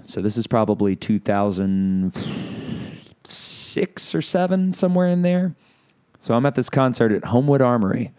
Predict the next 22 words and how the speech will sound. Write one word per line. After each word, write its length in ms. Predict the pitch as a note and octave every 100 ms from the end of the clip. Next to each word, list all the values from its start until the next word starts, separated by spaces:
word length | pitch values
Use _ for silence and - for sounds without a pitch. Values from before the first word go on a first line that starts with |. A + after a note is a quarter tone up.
| _ _ _
which 160 | - G2
is 100 | G2+
on 200 | G2 G2+
Lakeshore 340 | G#2+ - A2
Drive. 400 | F#2+ F2+ F2+ - - _ _ _ _ _ _ _ _ _ _ _ _ - _ G2
And, 580 | F#2 F2 E2+ F2 E2+ E2+
uh, 280 | F2 E2+ F2 - _ -
I 60 |
had 300 | A#2 G#2 -
big 240 | C#3 C3+ A#2
hair 220 | A2 G2
back 240 | F2+ E2+ -
then, 200 | - -
massive 540 | A2 C#3 C3 - G2+
hair. 280 | - - - - - - _
It 80 | -
was 140 | G#2
gorgeous, 640 | G#2 B2+ C3 - - - -
uh, 340 | F#2 E2 E2 D#2 -
until 320 | F#2+ F#2+ G2+ G2
it 60 |
wasn't, 580 | G2+ F#2 E2+ - -